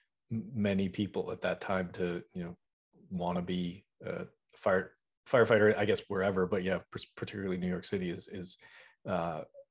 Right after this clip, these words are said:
just held in such high esteem after nine eleven. So it was very, uh, commendable. Um, when, so I guess in, in your journey, when did you really start to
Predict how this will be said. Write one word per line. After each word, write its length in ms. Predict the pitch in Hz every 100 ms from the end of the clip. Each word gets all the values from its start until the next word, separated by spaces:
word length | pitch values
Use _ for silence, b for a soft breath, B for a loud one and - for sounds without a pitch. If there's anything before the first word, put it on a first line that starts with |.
| _ _ -
just 340 | 107 - - _ _ _ _ _ _ _
held 220 | - 101 90
in 120 | 87
such 220 | 90 -
high 160 | 92 87
esteem 360 | - 101 90
after 220 | 85 -
nine 160 | 90 87
eleven. 340 | 87 87 87
So 160 | - 92
it 80 | 87
was 200 | 90 - B B B B B _ -
very, 540 | 120 120 113 110 107
uh, 320 | 92 90 87 -
commendable. 640 | - 95 92 92 92 90 _ _ _ _ _ _ _ _ _ -
Um, 400 | 131 113 104 95 - 170 - _ _ -
when, 560 | 120 139 139 139 135 - -
so 320 | - 160 - b b b b _ _ _
I 80 | 127
guess 260 | 180 208 -
in, 280 | 156 156 -
in 200 | 151 156
your 160 | 139 127
journey, 640 | 131 123 110 92 147 156 _ _ -
when 360 | 113 147 165
did 200 | 151 139
you 160 | 139 123
really 300 | 120 123 120
start 340 | - 117 113
to 440 | - 104 95 95